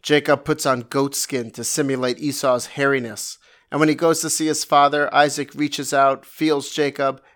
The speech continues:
and thinking it is Esau, blesses him. Jacob is overjoyed, and Esau distraught. I've always read this and thought, "Really? Does that trick actually work?" I mean, who couldn't tell the difference?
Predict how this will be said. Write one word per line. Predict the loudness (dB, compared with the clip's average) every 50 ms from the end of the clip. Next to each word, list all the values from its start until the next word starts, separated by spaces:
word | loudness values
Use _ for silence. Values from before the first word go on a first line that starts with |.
| _ 0
and | 4 4 4 4 2 0
thinking | -4 -4 -4 -4 -4 -6 -6 -4
it | -4 -4
is | -4 -6 -4
Esau, | -4 -4 -4 -2 -2 -2 -2
blesses | -4 -6 -8 -8 -8 -8 -10 -10 -12 -12
him. | -12 -14 -16 _ _ _ _ _ _ _ _ _ _ _
Jacob | -6 0 2 2 2 4 2 -2 0 -2
is | -2 0
overjoyed, | 0 0 0 -2 -4 -2 -2 -2 0 0 -2 -4 -6 -10 -12 -10
and | -10 -10 -8 -6
Esau | -8 -8 -6 -4 -4 -2 -2 -4 -6 -8 _
distraught. | -12 -12 -10 -10 -12 -10 -10 -8 -8 -10 -10 -14 _ _ _ _ -2
I've | 0 4 6
always | 8 8 6 6 6
read | 6 4 6 4
this | 4 0 0
and | -2 0
thought, | 4 6 6 6 4 2 -2 _ _ _ _ _ _ _ -10
"Really? | -4 0 2 2 2 2 0 -2 -4 -6 -10 _ _ _
Does | -10 -4 0
that | 2 2 2
trick | 2 0 0 0 0 0
actually | -4 -4 -4 -4 -6 -4 -4
work?" | -6 -6 -6 -4 -4 -4 -6 -8 -16 -20 _ _ _ _ _ _ _ _ _
I | -2 0
mean, | 0 0 -2 -4 -8 -12 _ _ _ _ _ _
who | -6 -6 -6 -4
couldn't | -2 -2 -2 -2 -4 -4
tell | 0 0 2 2
the | 0 -2
difference? | -4 -4 -6 -6 -8 -14 -12 -12 -12 -12 -12 -14